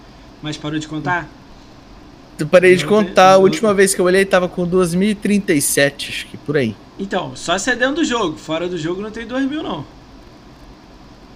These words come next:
Speaker 2: Não, então, eu olhei. Ah, não, pô, isso foi do Diablo, foi do Diablo. Porque, assim,
Speaker 1: Ah, tá.
Speaker 2: ó, vai começar a tem-, vai ter
Speaker 1: Do
Speaker 2: começar a
Speaker 1: State of
Speaker 2: temporada
Speaker 1: Decay.
Speaker 2: nova.
Speaker 1: É, State
Speaker 2: Vai
Speaker 1: of
Speaker 2: começar a
Speaker 1: Decay.
Speaker 2: tem-, é, eu, eu inverti. Vai começar a temporada nova de Diablo, eu vou competir de novo.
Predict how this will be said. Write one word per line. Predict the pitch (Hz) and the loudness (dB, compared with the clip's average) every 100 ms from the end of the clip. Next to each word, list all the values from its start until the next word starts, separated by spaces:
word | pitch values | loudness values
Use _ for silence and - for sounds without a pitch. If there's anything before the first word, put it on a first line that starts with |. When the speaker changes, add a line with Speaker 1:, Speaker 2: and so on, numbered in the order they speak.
| - - - - | -20 -20 -20 -4
Speaker 2:
Não, | 147 170 143 | 4 6 4
então, | 123 143 170 190 - - | 4 2 2 -2 -6 -2
eu | |
olhei. | 135 147 160 | 2 4 4
Ah, | 202 269 | 4 4
não, | 254 320 | 4 2
pô, | 196 135 | 0 0
isso | 143 - | 0 0
foi | 196 | 0
do | 208 | 0
Diablo, | 202 190 165 127 | 0 2 2 0
foi | 117 160 | -4 -6
do | |
Diablo. | 147 147 123 | -2 0 0
Porque, | 127 - - 127 | -2 -12 -10 -6
assim, | 104 | -4
Speaker 1:
Ah, | |
tá. | 190 | -2
Speaker 2:
ó, | |
vai | 123 | -2
começar | 135 139 - | -2 -6 -8
a | - | -8
tem-, | 156 | -6
vai | 143 151 | 0 2
ter | 160 | 2
Speaker 1:
Do | 165 | 2
Speaker 2:
começar | 156 151 | 2 2
a | 160 | 2
Speaker 1:
State | 175 | 0
of | |
Speaker 2:
temporada | 165 156 156 170 | 4 6 6 6
Speaker 1:
Decay. | 147 135 | 4 6
Speaker 2:
nova. | 156 175 202 - - | 4 4 -4 -10 -14
Speaker 1:
É, | 151 143 | -12 -10
State | 135 | -6
Speaker 2:
Vai | 175 | -2
Speaker 1:
of | - | 0
Speaker 2:
começar | 147 143 | 0 2
a | 151 | 0
Speaker 1:
Decay. | 156 151 - | -2 -6 -4
Speaker 2:
tem-, | 135 | 2
é, | 143 135 110 | 6 6 2
eu, | 123 | 0
eu | 139 147 | 0 0
inverti. | 160 185 180 - | 4 4 4 0
Vai | 98 113 | -4 -4
começar | 147 147 151 | -2 -2 0
a | |
temporada | 139 147 139 143 156 | -2 0 4 4 4
nova | 135 143 131 | 4 2 2
de | 120 | -2
Diablo, | 117 120 139 151 | 0 0 0 0
eu | |
vou | 139 139 | 0 -2
competir | 139 151 139 127 | -2 -4 -2 -2
de | 147 | -2
novo. | 143 127 151 170 | 0 2 2 0